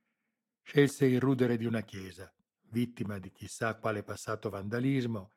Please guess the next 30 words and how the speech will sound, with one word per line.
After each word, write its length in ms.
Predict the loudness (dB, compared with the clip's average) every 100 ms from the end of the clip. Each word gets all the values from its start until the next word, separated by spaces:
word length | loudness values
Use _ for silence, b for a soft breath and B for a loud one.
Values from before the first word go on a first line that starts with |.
| _
e 140 | -8
mai 240 | -4 -4
più 200 | -4 -6
restaurata, 880 | -6 -8 -10 -12 -10 -12 -14 -20 -20 _ _ _ _ _ _ _
intorno 340 | -4 0 2
al 80 | 2
quale 260 | 4 4 4
si 140 | 0
aggirava 420 | -2 2 4 2
solo 320 | 0 0 2 2
un 120 | -2
branco 380 | -2 -2 -2 -6
di 120 | -4
cani 440 | 0 0 0 -4
d'aspetto 680 | -6 -12 -10 -6 -6 -8 -12
tremebondo. 840 | -10 -10 -10 -12 -14 -14 -16 -16 -20 _ _ _ _ _ _ _ _ _ _ _
Dietro 360 | 4 4 4 2
a 40 |
un 180 | 2 2
basso 380 | 2 2 0 -2
muretto 440 | -2 -2 -2 -4
di 100 | -8
mattoni 440 | -8 -8 -2 0 0
sbrecciati, 960 | -4 -2 -2 -2 -14 -14 -16 -14 -14 _ _ _ _ _ _
vide 240 | 2 4
un 160 | 4 4
paio 260 | 4 4
di 160 | 4 0
travi 340 | 2 2 2
crollate 840 | 0 2 2 2 -4 -10 -14 -16